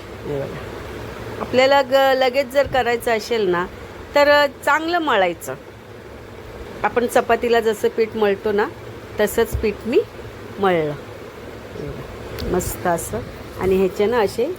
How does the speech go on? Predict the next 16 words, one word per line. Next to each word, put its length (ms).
बारीक 300
बारीक 220
गोळे 280
केले, 340
पुऱ्या 280
लाटल्या 480
आणि 240
तळल्या. 540
आहे 200
की 180
नाही 200
लवकर, 360
लवकरात 540
लवकर 380
ही 160
रेसिपी? 640